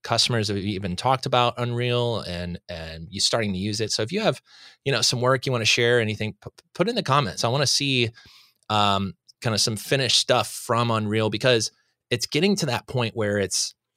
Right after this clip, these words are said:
it's, it's obviously not as good looking as all these renders that take minutes or hours to render, but it's getting to that point, like you said, it's, like, good enough for a lot of stuff. I mean, it's looking really, really beautiful.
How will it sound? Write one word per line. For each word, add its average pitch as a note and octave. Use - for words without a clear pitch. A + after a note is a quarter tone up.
it's, -
it's A2
obviously C#3
not A#2
as G#2
good G#2
looking B2
as A#2
all A#2+
these A2+
renders A2
that F2
take G2+
minutes G2+
or -
hours G2
to G#2
render, G2+
but B2
it's A2+
getting G#3
to F#3
that C3+
point, C#3+
like G#2+
you G#2+
said, C3+
it's, -
like, E2+
good B2+
enough G2+
for E2+
a D#2+
lot F#2+
of F2
stuff. -
I G2
mean, F#2
it's -
looking G2
really, A#2+
really G#2+
beautiful. G#2